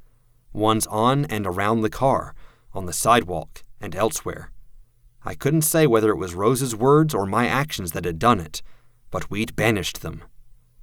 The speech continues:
Rather than risk trying to slip by the eye and the burning box, I hurried to turn around, riding over and past the fallen shepherd's spectral body,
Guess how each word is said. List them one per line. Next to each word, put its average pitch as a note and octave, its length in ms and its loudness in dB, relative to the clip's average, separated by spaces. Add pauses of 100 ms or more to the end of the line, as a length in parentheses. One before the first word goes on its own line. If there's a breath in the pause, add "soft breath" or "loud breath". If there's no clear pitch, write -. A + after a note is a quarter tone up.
(280)
Rather A2+ 280 2
than G2+ 180 0
risk A2 280 4
trying A2 280 0
to F2+ 80 -6
slip A2 300 -4
by G#2+ 180 0
the F#2 180 -6
eye G#2+ 260 2
and G2+ 240 -4
the E2+ 100 -8
burning F#2+ 360 -2
box, G2+ 460 0 (400 soft breath)
I G2 120 0
hurried G#2+ 400 2
to E2+ 60 -10
turn G#2+ 220 -4
around, F#2 460 -2 (440)
riding G2+ 380 0
over C3+ 260 2
and G#2 180 -2
past B2 380 -2
the G2 80 -8
fallen A2 320 0
shepherd's G#2+ 440 -4
spectral A2 400 -4
body, A2 460 -2